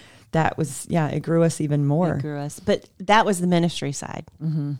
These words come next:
Speaker 2: The personal side was, you know, I disappointed my parents.
Speaker 1: Yeah, that's the worst part.
Speaker 2: Yeah.
Speaker 1: The, the hardest part.
Speaker 2: That was
Speaker 1: <laughs>
Speaker 2: the hard part. But the love from them,
Speaker 1: Mm-hmm.
Speaker 2: you know, even though they were hurting,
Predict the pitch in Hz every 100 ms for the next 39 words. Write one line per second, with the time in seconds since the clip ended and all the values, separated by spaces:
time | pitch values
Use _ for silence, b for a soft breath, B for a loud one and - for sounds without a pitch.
0 | - 147 - 247 269 185 143 - - -
1 | - - _ _ _ _ 151 151 131 131
2 | - - _ _ - 156 143 - 151 160
3 | 185 170 - - 190 - - 170 - 175
4 | 190 - - - _ _ 151 139 131 147
5 | 139 - - 139 135 - - - - _
6 | _ 175 190 147 - 151 151 135 - 151
7 | 156 185 175 240 190 202 151 190 226 160
8 | 139 - B B - 180 - - 160 165
9 | 170 165 - 165 151 156 156 175 226 -
10 | 185 _ 165 156 156 147 143 _ _ -
11 | 165 165 165 - _ _ _ _ _ -
12 | 196 180 160 160 170 160 165 190 175 127
13 | - - 160 -